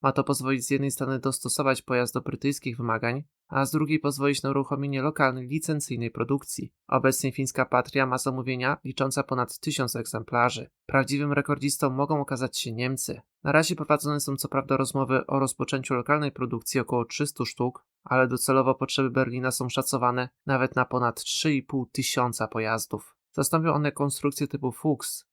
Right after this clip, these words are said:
pochodzące jeszcze z lat siedemdziesiątych ubiegłego wieku.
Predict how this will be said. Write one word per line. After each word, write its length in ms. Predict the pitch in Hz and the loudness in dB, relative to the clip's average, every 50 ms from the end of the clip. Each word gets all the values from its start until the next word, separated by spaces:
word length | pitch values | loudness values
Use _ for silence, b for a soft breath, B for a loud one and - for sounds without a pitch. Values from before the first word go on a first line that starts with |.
| _ | _
pochodzące 520 | - - 123 135 131 - 139 135 131 - 135 | -8 -2 0 0 2 4 2 2 2 2 0
jeszcze 200 | 135 - - 127 | 0 0 -2 -2
z 80 | - | 2
lat 180 | 131 127 127 - | 2 2 2 0
siedemdziesiątych 760 | - - 147 156 147 139 135 135 - 151 139 127 135 127 123 | -2 -4 -2 -2 -2 -2 -2 -2 0 0 0 0 -2 -2 -2
ubiegłego 540 | 151 156 156 156 139 - 131 123 - 120 110 | -2 0 0 0 0 0 -2 -2 -2 -2 -2
wieku. 420 | 123 123 127 - - - - - | -2 -2 -2 -4 -4 -8 -10 -10